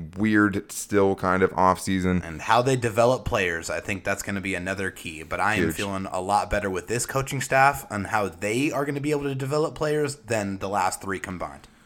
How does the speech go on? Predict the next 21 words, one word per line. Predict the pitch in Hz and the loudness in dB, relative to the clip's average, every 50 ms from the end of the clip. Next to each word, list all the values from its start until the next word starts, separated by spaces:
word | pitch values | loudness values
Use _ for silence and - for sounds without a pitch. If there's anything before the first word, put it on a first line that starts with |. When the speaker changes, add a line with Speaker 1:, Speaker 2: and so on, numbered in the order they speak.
| _ _ _ _ | _ _ _ _
Speaker 1:
It's | - 151 139 98 | 4 4 4 2
different. | 90 - - 110 101 92 - 85 80 80 - - | -2 4 8 8 8 8 6 0 -6 -6 -2 2
So | 107 117 123 | 6 8 8
at | 127 123 | 8 8
least | 147 156 160 127 | 8 6 6 6
you're | 135 131 | 4 2
giving | 113 113 120 120 123 117 113 | 4 6 6 6 6 4 2
me | 110 104 | 2 2
something | 98 - 110 104 107 95 104 101 95 92 78 - _ - - | 0 2 0 0 2 2 0 -2 -2 -2 -4 -8 _ -6 2
different. | - 98 95 82 - 87 80 76 - | 6 6 6 6 6 2 -4 -2 0
I've | - 87 95 98 90 80 | 2 4 4 4 4 2
seen | - - - 135 151 156 139 135 135 | -4 -4 -2 0 0 0 2 2 2
the | 127 | 2
other | 90 110 113 110 110 104 | 4 4 6 6 6 6
coaches | 101 - 110 98 98 90 98 95 90 | 6 4 2 2 2 2 0 -2 0
not | 85 87 90 92 90 87 80 - | 0 0 0 0 0 0 0 0
be | 92 92 | 2 4
able | 92 87 87 85 | 4 4 2 0
to | 85 82 | -4 -2
do | 76 85 85 85 | 2 4 4 6
it. | 85 85 82 - | 4 4 2 -2